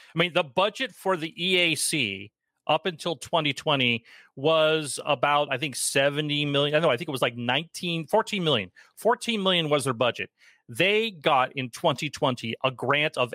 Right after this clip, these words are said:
eight hundred million dollars. They spent four hundred million dollars of that doling it out to the states, and the states could do whatever they wanted.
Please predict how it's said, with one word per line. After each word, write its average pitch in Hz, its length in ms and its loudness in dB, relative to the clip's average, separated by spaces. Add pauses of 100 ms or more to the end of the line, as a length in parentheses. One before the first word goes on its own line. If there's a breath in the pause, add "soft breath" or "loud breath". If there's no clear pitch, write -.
(100)
eight 196 280 0
hundred 208 420 -4
million 156 340 0
dollars. 123 460 2 (260 loud breath)
They 139 100 4
spent 147 320 -2
four 185 320 0
hundred 196 240 0
million 160 320 0
dollars 131 340 2
of 120 100 -4
that 117 160 2 (380 soft breath)
doling 156 360 2
it 190 160 2
out 170 240 2 (160)
to 165 240 -6
the 175 80 -8
states, 175 320 -2
and 139 100 -4
the 120 60 -2
states 156 320 -4
could 156 120 -14
do 175 100 -6
whatever 190 240 0
they 196 100 4
wanted. 208 260 0